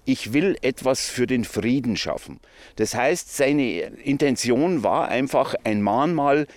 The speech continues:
gegen Krieg und Gewalt für den Frieden.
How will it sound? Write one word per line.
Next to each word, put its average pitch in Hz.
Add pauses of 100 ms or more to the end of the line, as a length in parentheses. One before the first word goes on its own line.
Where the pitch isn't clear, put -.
(160)
gegen 147
Krieg 139
und 123
Gewalt 113 (240)
für 151
den 143
Frieden. 95